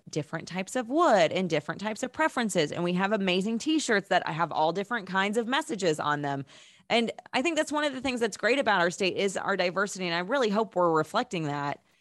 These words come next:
you know, with all the different products that are available in our store. And I really, really appreciate you, you know, curating this and helping people, including me,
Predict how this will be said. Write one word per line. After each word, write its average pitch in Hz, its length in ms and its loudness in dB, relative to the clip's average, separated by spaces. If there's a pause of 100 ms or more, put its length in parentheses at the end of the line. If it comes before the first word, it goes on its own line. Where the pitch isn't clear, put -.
(180)
you 185 120 0
know, 170 60 2
with 190 140 2
all 202 120 4
the 202 100 4
different 185 280 0
products 190 340 2
that 156 100 0
are 151 120 4
available 147 560 0
in 156 160 -4
our 147 120 -2
store. 185 360 2
And 151 60 2
I 175 160 0
really, 226 380 4
really 180 300 4
appreciate 151 680 -2
you, 156 420 2 (500)
you 175 100 -4
know, 170 120 0
curating 185 960 2
this 170 400 2
and 151 300 -4
helping 180 440 0
people, 156 600 2 (320)
including 190 420 4
me, 180 320 -2